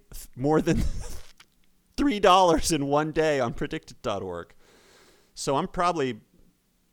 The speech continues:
probably about ready to enter the predictit dot org Hall of Fame for being, uh, for the High Roller Award.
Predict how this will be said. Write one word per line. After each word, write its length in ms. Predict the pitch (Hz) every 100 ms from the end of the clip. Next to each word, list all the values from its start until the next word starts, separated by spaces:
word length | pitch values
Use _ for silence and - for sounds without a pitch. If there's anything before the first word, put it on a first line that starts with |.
| _
probably 260 | 139 156 113
about 200 | 107 107
ready 180 | 104
to 100 | 107
enter 160 | 107 104
the 120 | 98
predictit 360 | - 113 107 104
dot 160 | 107
org 160 | 107 101
Hall 200 | 107 110
of 60 | 107
Fame 300 | 123 120 104
for 140 | 110
being, 320 | 104 104 101
uh, 160 | 98 95 -
for 120 | 117
the 120 | 104
High 140 | 120
Roller 360 | 123 113 104 98
Award. 380 | 101 95 95